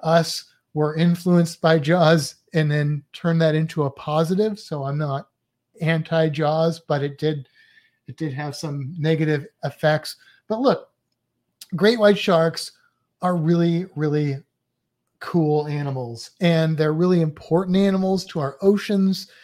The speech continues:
and they get a bad reputation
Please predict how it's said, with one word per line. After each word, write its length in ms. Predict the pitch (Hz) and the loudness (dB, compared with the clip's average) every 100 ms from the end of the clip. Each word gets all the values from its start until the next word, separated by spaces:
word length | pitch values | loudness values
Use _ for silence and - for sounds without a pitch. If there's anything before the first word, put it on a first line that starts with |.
| - _ _ | -20 _ _
and 320 | 175 170 165 | 0 0 0
they 480 | 165 165 165 156 151 _ _ | 2 2 2 -2 -4 _ _
get 160 | 185 185 | -4 -2
a 40 | |
bad 360 | 156 165 160 165 | -2 -2 0 -2
reputation 800 | 165 165 - 156 151 165 151 | -4 -6 -4 -2 -2 -4 -4